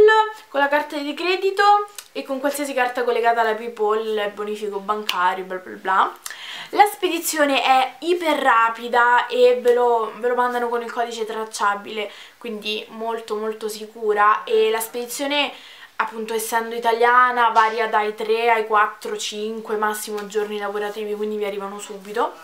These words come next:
Non so se si paga la spedizione, questa è l'unica cosa su cui non vi so dire, perché io, avendo fatto una collaborazione, non ho naturalmente pagato nulla e quindi ecco, penso ci sia,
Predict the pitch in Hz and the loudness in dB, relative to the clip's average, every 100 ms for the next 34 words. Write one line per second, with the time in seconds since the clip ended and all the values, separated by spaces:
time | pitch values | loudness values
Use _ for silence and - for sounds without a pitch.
0 | - 302 415 427 302 302 294 285 277 269 | -4 0 2 2 0 -2 -2 2 4 4
1 | 262 - 254 254 - 359 311 262 269 247 | 2 -2 -10 -10 -4 -2 -2 -2 -2 -4
2 | 285 311 277 262 254 254 247 262 247 247 | -4 -2 -2 -2 -4 -10 -12 -12 -10 -10
3 | 247 330 302 285 240 233 240 226 - 247 | -8 -8 -4 -2 -2 -4 -6 -10 -8 0
4 | 240 233 233 233 240 240 233 233 233 233 | 2 4 2 0 -4 -6 -6 -2 2 2
5 | 254 262 240 214 214 208 202 208 208 - | 2 -4 -4 -4 -6 -6 0 0 -2 -8
6 | - - 214 214 220 220 214 214 220 220 | -18 -12 -4 -2 -2 -2 0 2 0 -4
7 | 226 214 214 214 214 - 226 214 208 208 | -4 0 4 6 4 2 2 2 2 -2
8 | 202 - 214 214 208 - 202 - - _ | -8 -10 -6 -4 -4 -6 -10 -10 -20 _
9 | 320 381 392 - 392 403 392 - 269 - | 0 2 -2 0 4 6 4 -2 -6 -8
10 | 220 202 190 220 | -6 0 0 -2